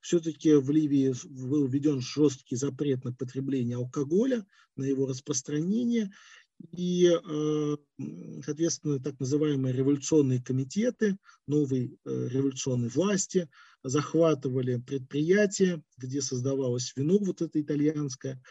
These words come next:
разбивали бочки и выливали прямо в рыки, в каналы, э, на улице, э, вот этот вот напиток, который, э, собственно, итальянцы изготавливали, хранили, изготавливали в течение вот десятилетий.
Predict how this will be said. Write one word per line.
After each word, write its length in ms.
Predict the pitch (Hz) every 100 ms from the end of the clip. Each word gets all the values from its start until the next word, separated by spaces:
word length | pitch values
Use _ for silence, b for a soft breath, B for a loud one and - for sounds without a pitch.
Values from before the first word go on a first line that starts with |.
| B B _ _ _ _ _ _ _
разбивали 720 | 127 135 151 151 170 147 127 123 -
бочки 560 | 131 147 - - 123 123
и 80 | 147
выливали 680 | 147 151 160 143 127 120 123 _ -
прямо 500 | 139 147 131 123 120
в 60 | 120
рыки, 420 | 131 151 - 233
в 100 | 233
каналы, 560 | - 143 147 190 214 196 180 b b b
э, 40 | - 139 131 127
на 140 | 131
улице, 680 | 160 220 196 165 - 170 156 b b -
э, 680 | 139 139 139 139 135 131 131
вот 180 | 131 135
этот 220 | 175 160
вот 180 | 156 139
напиток, 560 | 151 143 165 143 131 - _ -
который, 600 | 127 151 165 156 147 135
э, 240 | 135 135 123
собственно, 380 | 147 143 - 131
итальянцы 600 | 131 123 156 160 143 - - _ _ _ _ - -
изготавливали, 760 | 131 120 131 170 170 151 139
хранили, 680 | 127 - 131 160 180 156 147
изготавливали 580 | 123 123 127 160 139 123
в 60 | 117
течение 420 | - - 139 120
вот 160 | 127 127
десятилетий. 760 | 123 - - 127 117 - -